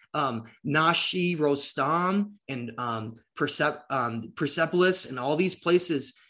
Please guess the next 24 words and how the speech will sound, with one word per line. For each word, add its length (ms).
have 280
this 360
ancient 360
history 300
that 160
connects 320
back 240
to 80
the 160
Anuna, 240
that 80
has 160
the 100
same 640
cuneiform 640
writing. 580
And 280
what 160
you 80
find 580
is 260
that 200
they 160
were 440